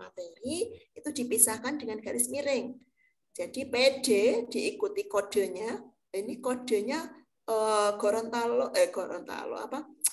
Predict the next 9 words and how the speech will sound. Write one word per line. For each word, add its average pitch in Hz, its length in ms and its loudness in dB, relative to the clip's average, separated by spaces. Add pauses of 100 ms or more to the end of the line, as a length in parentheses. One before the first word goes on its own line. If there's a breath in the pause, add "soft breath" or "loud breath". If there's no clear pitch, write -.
(120)
Wilayah 254 400 6
berarti 247 240 -2
P 233 60 0 (100)
W, 180 80 -2 (400)
Gorontalo 226 560 -2
berapa? 214 560 -2
Nanti 196 240 -4
dicari - 560 -8
di 240 320 -4